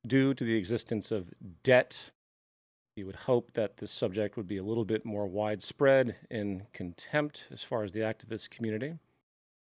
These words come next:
And, of course, the fact that the social system itself, market capitalism, is completely ecologically unsustainable by system design,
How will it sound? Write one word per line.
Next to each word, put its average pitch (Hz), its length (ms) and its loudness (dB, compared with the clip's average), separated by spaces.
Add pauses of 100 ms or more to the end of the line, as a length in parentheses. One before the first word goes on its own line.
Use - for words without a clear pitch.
(320)
And, 147 320 6
of - 100 -2
course, 151 240 4
the - 100 -4
fact 135 360 4
that 127 100 -4
the 113 80 -2
social 139 320 4
system 120 380 -2
itself, 131 600 4
market 113 380 -2
capitalism, 127 720 4
is 113 240 0
completely 123 640 0 (100)
ecologically 117 680 4
unsustainable 117 600 2
by 104 160 4
system - 360 -4
design, 127 560 4